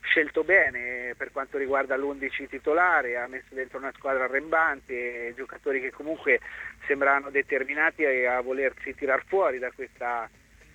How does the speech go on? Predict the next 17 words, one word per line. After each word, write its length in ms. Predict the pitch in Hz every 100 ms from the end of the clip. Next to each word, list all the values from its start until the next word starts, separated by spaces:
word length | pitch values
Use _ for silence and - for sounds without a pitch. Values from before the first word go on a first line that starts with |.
| -
eh, 480 | 123 120 120 120 117
drammatica 760 | 127 139 143 156 165 - 143 135
situazione 480 | 131 135 - 135 127
sportiva. 680 | - 139 - 127 110 104 101 - - - -
E 680 | - 135 135 131 131 127 127 -
Pagliari 440 | 151 156 202 202
però 220 | 147 147
arrivava, 1500 | 180 147 131 165 190 190 160 127 127 123 120 120 117 117 117
eh, 40 | 120
dopo 260 | 131 139
l'esonero 440 | 139 131 135 135 135
di 100 | 147
Brini, 440 | 175 190 202 175
che 1600 | - 127 127 123 120 120 120 120 117 117 113 113 113 113 107 107 - - 113 - - - - - - - -
comunque 680 | - 143 180 - 165 143 131
è, 220 | 123 135
è 140 | 139